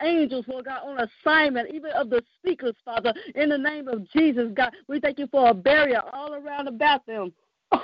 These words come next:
Lord God, that there won't be any kind of, uh, distractions, Father God, in the name of Jesus, even right there in their preparation time, Father. As they come along, Father God, alongside, along with you, Father God, in your presence to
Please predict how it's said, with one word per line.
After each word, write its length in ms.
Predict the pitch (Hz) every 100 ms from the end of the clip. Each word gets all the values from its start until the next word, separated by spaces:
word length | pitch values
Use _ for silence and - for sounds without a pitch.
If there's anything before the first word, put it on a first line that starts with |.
| 220 208 - 226
Lord 200 | 254 262
God, 160 | 277 262
that 80 |
there 120 | 254 277
won't 240 | 285 240
be 160 | 285 -
any 240 | 294 285
kind 260 | 247 285 277
of, 180 | 247 180 _ _ _ _ _ _ 202 -
uh, 200 | 240 226
distractions, 800 | 226 214 - 302 311 - 233 208
Father 240 | 240 233 226
God, 200 | 240 240
in 100 | 294
the 80 | 285
name 240 | 269 277
of 120 | 247 269
Jesus, 280 | 294 240 247
even 160 | 302 285
right 200 | 277 269
there 200 | 285 277 - - 247
in 120 | 254
their 140 | 254
preparation 800 | - 277 285 233 240 285 - 190
time, 300 | 196 226 226 -
Father. 320 | 226 214 185 - _ _ _ _ _ _ 202
As 180 | 220 254
they 140 | 247
come 240 | 262 277
along, 420 | 254 247 277 262 226
Father 220 | 254 226
God, 360 | 220 240 226 220
alongside, 720 | 220 277 269 240 - 277 262
along 400 | 226 233 285 277
with 140 | 247 208
you, 160 | 294 285
Father 200 | 262 240
God, 260 | 220 - 233
in 120 | 277 262
your 140 | 247 _
presence 380 | 294 285 233
to 80 | -